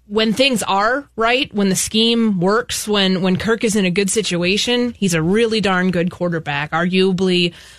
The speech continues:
one of the best at performing under those circumstances, um,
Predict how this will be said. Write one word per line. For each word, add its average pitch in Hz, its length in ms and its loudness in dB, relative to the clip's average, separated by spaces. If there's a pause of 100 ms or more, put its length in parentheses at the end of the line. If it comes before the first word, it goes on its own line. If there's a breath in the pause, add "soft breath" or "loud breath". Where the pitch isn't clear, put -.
(100 loud breath)
one 175 220 0
of 180 140 0
the 180 80 0
best 208 360 0
at 185 120 -2
performing 190 440 -2
under 185 280 2
those 170 280 -2
circumstances, 170 1040 -2 (380 loud breath)
um, 160 480 0